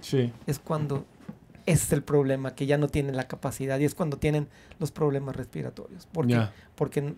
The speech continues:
Speaker 2: porque están inflamados, ¿no? Entonces, mientras el cuerpo descubre qué bicho es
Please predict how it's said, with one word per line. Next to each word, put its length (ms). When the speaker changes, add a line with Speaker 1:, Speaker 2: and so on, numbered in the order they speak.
Speaker 2:
porque 200
están 220
inflamados, 680
¿no? 160
Entonces, 360
mientras 360
el 120
cuerpo 360
descubre 720
qué 140
bicho 320
es 280